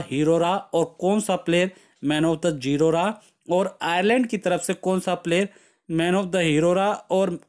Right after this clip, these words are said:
कौन सा प्लेयर man of the zero रहा। और दोस्तों, इसी के साथ यदि आप मेरे चैनल पर नए हैं तो सब्सक्राइब बटन को दबाकर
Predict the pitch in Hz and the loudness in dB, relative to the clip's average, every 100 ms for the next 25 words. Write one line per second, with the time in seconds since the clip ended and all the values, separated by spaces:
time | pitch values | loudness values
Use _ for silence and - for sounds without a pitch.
0 | - 170 190 190 - 151 202 180 156 151 | -6 -4 -2 -2 -2 0 0 0 0 0
1 | 143 185 - 131 131 117 98 90 - - | 0 -2 -2 -2 0 2 0 -4 -12 -20
2 | _ _ 190 202 196 185 208 - 190 185 | _ _ -2 2 0 0 -2 -2 -2 -2
3 | 208 202 185 190 185 190 175 180 175 170 | 0 -2 -2 -2 0 0 0 0 0 0
4 | 165 160 156 147 135 139 156 196 - 165 | 0 0 0 0 0 0 0 -2 -2 -4
5 | - - 202 208 185 175 165 151 143 135 | -6 -4 -2 -2 -2 -2 -2 -2 -2 -2
6 | 143 | -2